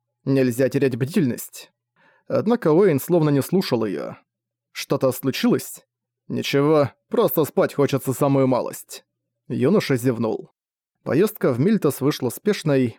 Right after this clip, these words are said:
и после прибытия он так и не выспался. Слишком много нужно сделать и еще больше обдумать.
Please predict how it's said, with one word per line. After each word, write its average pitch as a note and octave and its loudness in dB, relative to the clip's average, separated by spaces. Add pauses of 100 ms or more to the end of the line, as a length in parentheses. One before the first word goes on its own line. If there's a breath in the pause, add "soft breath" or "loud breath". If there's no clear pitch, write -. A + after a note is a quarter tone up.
(160)
и - -6
после B3+ -2
прибытия D3+ 0
он C3+ 2
так D3+ -4
и D3 2
не C3 4
выспался. - -4 (300)
Слишком B2 -2
много C#3+ 2
нужно B2+ 0
сделать B2+ 0
и B2 -2
еще A#2+ 0
больше C#3 0
обдумать. B2 -4